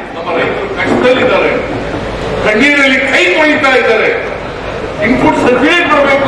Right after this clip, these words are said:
ಅವರಿಗೆ. ಇವತ್ತವರಿಗೆ ಒಂದು ರೂಪಾಯಿ ಬಿಡುಗಡೆ ಮಾಡಲಿಲ್ಲ. I'm not joking, I'm not lying.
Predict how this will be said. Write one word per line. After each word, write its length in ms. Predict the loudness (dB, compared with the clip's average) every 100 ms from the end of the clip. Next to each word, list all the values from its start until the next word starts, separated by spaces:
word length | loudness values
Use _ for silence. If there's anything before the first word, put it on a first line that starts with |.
| 2
ಅವರಿಗೆ. 300 | 4 2 0 -2 -6 -6 -8 -8 -6 -4 -4 -4 -4 -2 -2 0
ಇವತ್ತವರಿಗೆ 720 | 4 4 2 2 4 4 4 4 4
ಒಂದು 160 | 4 2
ರೂಪಾಯಿ 340 | 2 2 4 4 2
ಬಿಡುಗಡೆ 380 | 2 4 4 4 2
ಮಾಡಲಿಲ್ಲ. 560 | 2 2 4 4 4 4 4 6 6 4 2 0 -2 -6 -8 -8 -10 -10 -10 -12 -12 -10 -10 -10 -10 -8 -8 -8 -6 -6 -4 -4 -6 -4 -4 -4 -4 -2 -2 -2 -2 0 0 2 2 2 2 2 2 2
I'm 140 | 2 2
not 120 | 2 4
joking, 420 | 4 4 2 2 0 -4 -6 -8 -8 -6 0
I'm 120 | 2 4
not 140 | 4 4
lying. 320 | 2 2 2